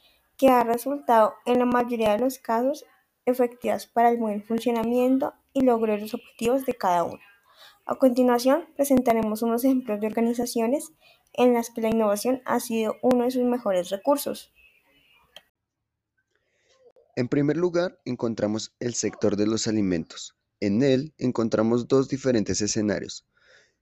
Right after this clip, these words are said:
Speaker 2: El primero, hablaríamos del delivery, que es la fórmula de supervivencia para muchos restaurantes.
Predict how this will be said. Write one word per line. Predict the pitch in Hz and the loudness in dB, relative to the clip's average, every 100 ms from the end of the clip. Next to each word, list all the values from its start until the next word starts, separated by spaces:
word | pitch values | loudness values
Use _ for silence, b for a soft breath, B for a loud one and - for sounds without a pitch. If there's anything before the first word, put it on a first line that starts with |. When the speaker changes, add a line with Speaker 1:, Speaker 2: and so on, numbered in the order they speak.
| - | -2
Speaker 2:
El | 110 - | 0 2
primero, | 98 104 127 - 330 _ _ _ _ - | 2 6 6 4 0 _ _ _ _ -4
hablaríamos | 104 101 98 98 98 107 110 | 2 4 4 4 4 2 2
del | 110 | 2
delivery, | 87 87 107 101 82 - - _ - _ _ | 2 2 6 6 4 -2 -14 _ -20 _ _
que | - | 0
es | 104 | 2
la | 107 | 2
fórmula | - 135 143 151 156 | 4 4 6 6 4
de | 156 | 2
supervivencia | - - 123 104 104 101 98 139 | 0 0 0 4 4 4 0 0
para | 117 104 | 2 4
muchos | 101 95 104 | 2 2 0
restaurantes. | 107 104 98 92 92 85 - - | 0 0 2 2 0 -2 -10 -12